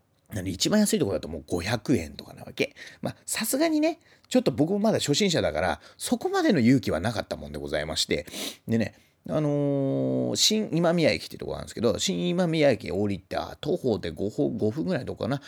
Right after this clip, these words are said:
の、あのー、ちょっと、簡易宿泊所、あの、千五百円でした、一泊にちょっと泊まってきたんですけどね。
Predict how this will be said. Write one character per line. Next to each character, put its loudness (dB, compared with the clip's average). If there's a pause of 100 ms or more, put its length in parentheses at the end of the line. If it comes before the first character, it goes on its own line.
(240)
の、 2
あ -2
の -6
ー、 -14
ち -4
ょ -
っ -4
と、 -4 (800)
簡 -2
易 -4
宿 -6
泊 -8
所、 -6
あ -4
の、 -4
千 2
五 4
百 4
円 0
で -8
し -10
た、 -8
一 -10
泊 -8 (440)
に -8
ち -10
ょ -10
っ -16
と -20
泊 -18
ま -10
っ -20
て -16
き -8
た -12
ん -18
で -12
す -2
け -8
ど -12
ね。 -8